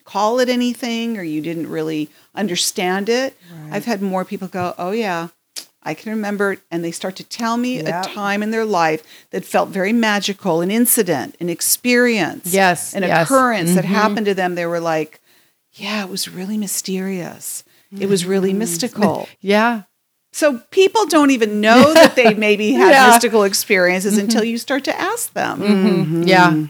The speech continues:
Speaker 1: That's why I wanna take the charge off of it to go, like, "Only mystics experience
Speaker 3: Right, that's what
Speaker 1: mystical
Speaker 3: I,
Speaker 1: experiences,"
Speaker 3: yes, that's
Speaker 1: and
Speaker 3: what
Speaker 1: that's not true.
Speaker 2: No,
Speaker 3: Mm-hmm.
Speaker 2: no.
Speaker 1: We're all mystics in the making.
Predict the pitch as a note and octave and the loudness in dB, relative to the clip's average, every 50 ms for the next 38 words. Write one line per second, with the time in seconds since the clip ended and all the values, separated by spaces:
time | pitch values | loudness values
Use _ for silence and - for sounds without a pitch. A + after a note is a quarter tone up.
0 | - - F#4 - - A#4 G#4 G#4 F4+ E4 - - - D4+ E4+ D#4 - - C#4 A3+ | -8 -8 -6 -2 -2 0 0 0 0 -2 -2 -4 -4 -4 -6 -6 -6 -8 -8 -6
1 | - - - - B3+ B3 B3 B3 B3 A#3 A3+ G3 F#3 - G3 F3 E3+ F3+ F3 - | -4 -4 -4 -2 0 0 0 0 0 0 -2 -2 -2 -4 -6 -8 -4 -4 -4 -4
2 | - - G3 F3+ F#3+ F#3 F#3 F3+ F3+ F3 E3 - - - - - - - _ - | -4 -8 -10 -6 -4 -2 0 0 0 -2 -2 -4 -12 -20 -20 -20 -20 -12 _ -2
3 | A#3+ C4+ C#4 C4+ B3+ A3+ A3 A3+ A3+ A3+ - - - A3+ G#3 F#3+ F#3 - - - | 0 2 2 2 2 2 2 0 -2 -4 -6 -8 -4 -4 -4 -4 -4 -6 -8 -10
4 | F#3 - - - - A#3 C4 B3+ A#3+ B3+ A#3+ B3+ A3+ G#3+ G#3+ C#4 B3 - - G3+ | -8 -6 -4 -2 2 4 4 6 6 6 4 4 4 4 4 4 4 4 6 6
5 | G#3+ G#3+ G#3 G#3 G3+ F#3+ - G#3+ F#3+ F#3 F3+ F3+ F3 A#3+ A3+ G3 F3 E3+ D#3+ E3 | 8 8 8 6 4 2 2 2 2 2 2 2 2 2 4 4 4 2 2 2
6 | F3 F3+ F#3+ F#3+ G#3 A3 B3+ C#4 - - B3 A3 G#3+ G#3+ G#3 - - - - G3+ | 2 2 2 2 2 2 0 0 -2 -2 0 0 0 0 0 -2 -6 -10 -6 -4
7 | G3 G3 F3 D3 B2 F#3+ F3+ E3+ F3 F3+ E3+ E3 E3 D#3+ D#3+ D#3 - _ _ _ | -2 0 0 0 0 -2 -2 -4 -4 -4 -4 -4 -4 -6 -8 -10 -14 _ _ _
8 | - F#3+ F#3 F#3 A3+ A#3 A#3+ B3 B3+ C4+ C#4 B3+ B3 A#3+ A3+ - - G#3+ G3 - | -18 -12 -4 0 2 4 4 4 4 4 2 2 0 -2 -2 -4 -4 -4 -4 -4
9 | - G3+ F#3 F3 E3+ D#3+ D3 C#3+ - - D3 B2+ A#2+ A#2 - - | -4 -4 -4 -2 -2 -2 -4 -6 -8 -10 -10 -10 -10 -12 -14 -20